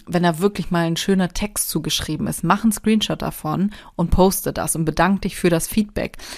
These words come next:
Warum? Weil's Vertrauen schafft und Vertrauen ist das A und O. Habe ich tausendmal gesagt, werde ich auch noch tausendmal sagen. Warum ist das so wichtig? Logisch, wegen Vertrauen, ne? Die wollen natürlich sehen, deine potenziellen Kunden,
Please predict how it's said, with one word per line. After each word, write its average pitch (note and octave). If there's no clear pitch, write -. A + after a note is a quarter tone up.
Warum? G#3
Weil's F#3
Vertrauen F#3
schafft -
und E3
Vertrauen G#3+
ist F3+
das D3+
A E3+
und D#3
O. D#3
Habe G3+
ich F#3
tausendmal F#3
gesagt, F#3+
werde E3
ich E3
auch D#3+
noch D#3+
tausendmal D3
sagen. B2
Warum F#3+
ist A#3
das G3+
so E3+
wichtig? G#3
Logisch, F3
wegen D#3
Vertrauen, G3+
ne? G3+
Die G3+
wollen E3
natürlich D3+
sehen, F3
deine F3+
potenziellen F3+
Kunden, F#3